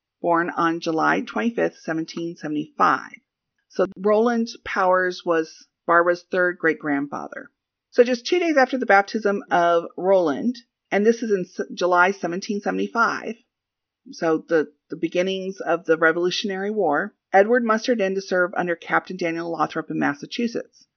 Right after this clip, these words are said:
Unlike how the military works today, though, most enlistments were of a short duration, some as short as fifteen days,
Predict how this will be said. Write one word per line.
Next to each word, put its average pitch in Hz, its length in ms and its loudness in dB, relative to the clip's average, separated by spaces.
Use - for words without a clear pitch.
Unlike 262 320 2
how 226 200 -4
the 226 80 -4
military 196 480 -4
works 190 300 -4
today, 196 340 -2
though, 262 240 0
most 226 400 0
enlistments 277 600 -2
were 196 140 0
of 175 80 0
a 170 60 0
short - 480 0
duration, 175 640 -4
some 247 300 0
as 180 140 0
short 208 240 0
as 170 180 -4
fifteen 226 400 -2
days, 247 400 -2